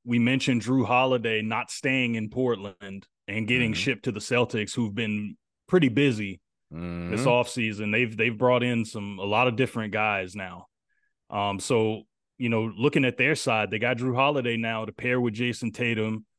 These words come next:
Speaker 1: to, to, to pair with, you know, the, the newly paid without a left hand, Jaylen Brown.
Speaker 2: <laughs>
Speaker 1: They got Kristaps Porzingis,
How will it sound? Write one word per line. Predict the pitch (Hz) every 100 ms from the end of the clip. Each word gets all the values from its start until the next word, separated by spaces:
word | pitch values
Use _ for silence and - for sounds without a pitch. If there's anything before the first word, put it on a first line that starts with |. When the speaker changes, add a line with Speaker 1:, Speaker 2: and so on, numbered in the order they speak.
| _ _ _ _ _ _ _ _ _ _ -
Speaker 1:
to, | 117 101 -
to, | 131 107 101 95 -
to | - 98
pair | - 143 139 135 131
with, | 127 123 - _ _ _ -
you | 110 120
know, | 120 110
the, | 113
the | 101 110
newly | 123 139 120 110
paid | - 139 131 120 107 101
without | 110 120 120
a | 104
left | 117 120 -
hand, | 123 113 104
Jaylen | 110 104 101
Brown. | 104 104 101 101 _ _ _ - - -
Speaker 2:
<laughs> | 95 92 - 107 - 92 -
Speaker 1:
They | 123
got | 110 131 139
Kristaps | 143 139 - 131 120
Porzingis, | - 127 110 120 139 120 104 98 -